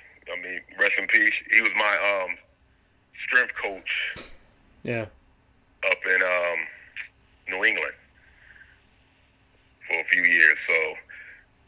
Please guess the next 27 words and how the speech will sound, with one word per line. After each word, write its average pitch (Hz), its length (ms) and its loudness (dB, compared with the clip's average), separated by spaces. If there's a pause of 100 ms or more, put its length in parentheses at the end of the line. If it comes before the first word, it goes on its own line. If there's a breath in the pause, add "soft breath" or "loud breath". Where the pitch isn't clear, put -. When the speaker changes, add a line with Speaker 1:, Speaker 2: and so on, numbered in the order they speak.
(220)
Speaker 1:
I 110 160 6
love 107 160 -2
to - 80 -8
go 117 160 -4
up, - 120 -4
play 113 140 4
in 107 60 6
the 104 60 -2
golf 107 320 4
tournament, 104 440 2
and, 98 100 -2
you 101 80 -4
know, 95 120 -2
represent 95 480 -2
him. 98 260 2 (460)
Helped 98 220 -2
me 101 120 0
out 101 200 4
a 90 40 -4
lot. 90 240 0 (880)
Kept 101 160 0
my 95 120 -2 (100)
speed 113 320 4
up. 90 140 4 (800)
Got 95 200 -2
that, 92 180 2
uh, 87 280 0